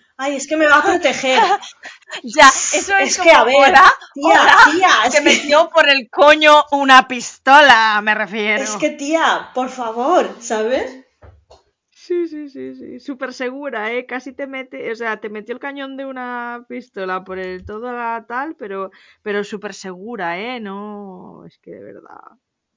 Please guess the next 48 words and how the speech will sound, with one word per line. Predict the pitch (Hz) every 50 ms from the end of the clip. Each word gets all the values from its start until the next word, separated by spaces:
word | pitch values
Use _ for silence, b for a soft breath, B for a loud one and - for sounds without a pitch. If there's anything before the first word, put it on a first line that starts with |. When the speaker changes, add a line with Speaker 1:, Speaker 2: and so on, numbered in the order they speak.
| _ _
Speaker 1:
Terrible. | _ 202 185 185 180 175 170 156 156 151 - - 190
Bueno, | 196 226 214 196 190
básicamente | 220 262 262 330 320 269 247 247 269 277 269 262
el | 233 233
libro | 240 240 233 247 233 202
va | 190 180
de | 170 165 175
eso. | 220 226 247 294 330 392 - B B B B B B B B B B
Eh, | _ 220 226 226 220 214 214 208 208 202 202 202 202 202
Speaker 2:
Sí. | 185
Speaker 1:
van | - 226 226 240
resolviendo | 247 247 - 254 240 240 220 233 233 233 226
la | 214 208 202 202
trama | 214 214 208 214
esta | 214 208 - 208
de | 196 196
la | 190 190
abuela, | 185 185 196 214 233 240 233 214
que | 214
también | 202 196 185 190 202
tenía | 196 208 196 196
un | 190 185
acosador, | 180 180 190 185 - 196 175 196 240 262 254 247
entonces | 220 208 196 208 202 202
la | 202 190
abuela, | 190 185 190 190 190 190 185 185 185 B B B B B B B
eh, | - 208 202 196 196 196
había | 196 190 196 202
sido | 196 - 226 220
asesinada | 208 208 214 202 - 208 185 208 196 233 254 254
y | 233
no | 226 226
se | 220 220
sabía | 202 - 208 196 196 175 175 175
cómo. | _ 233 254 262 277 277 285 277 214
Speaker 2:
Tenían | 214 202 214 226 240 254 262 233 _
todos | - 233 233 247 262 254 247 _
taritas | _ 226 208 208 214 202 208 196 196 -
en | 190 185
esa | 190 190 269
Speaker 1:
En | 277 294
esa | 311 311 311
Speaker 2:
casa, | 285 - 269
Speaker 1:
familia | 262 262 277 302 320 320 330 339 294 -
todos | 254 247 247 202
Speaker 2:
evidentemente. | 175 220
Speaker 1:
tenían | 214 202 202 196
problemas. | 190 185 170 160 - - 156 160 160 160 160 _ _ _